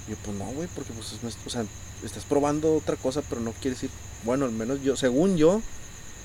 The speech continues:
o, o al, lo, lo que dicen las personas que son homosexuales es que así nacen, güey. ¿Sí me entiendes?"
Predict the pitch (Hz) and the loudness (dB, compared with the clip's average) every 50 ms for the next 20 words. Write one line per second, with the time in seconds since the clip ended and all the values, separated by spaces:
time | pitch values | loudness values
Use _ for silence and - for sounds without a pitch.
0 | - - - - - - - - - 101 120 120 113 - 117 120 123 120 107 123 | -14 -14 -14 -14 -14 -14 -14 -8 0 2 4 4 6 8 8 8 8 6 4 2
1 | 117 123 120 123 123 120 - - 123 117 123 127 - - 170 180 185 175 - - | 4 6 6 6 4 4 2 0 0 2 2 0 0 0 0 2 0 0 0 -2
2 | - 131 - - 123 131 - 147 147 147 143 143 151 143 147 135 - - 127 113 | -4 -4 -4 -4 -6 -6 -6 -4 -4 -4 -2 -2 -4 -4 -6 -6 -6 -4 -4 -4
3 | 117 123 127 120 - - - 117 - - 117 107 104 113 139 - - 156 135 113 | -2 -4 -6 -8 -6 -4 -4 -4 -2 -2 -2 -2 0 -2 -2 -2 -2 -4 -4 -6
4 | 104 - - - - - - - - - - - - - - - - 123 120 120 | -8 -10 -12 -12 -12 -12 -12 -12 -12 -12 -12 -12 -12 -12 -12 -6 -4 -4 -4 0
5 | - 147 156 165 147 131 | 2 2 2 2 -2 -6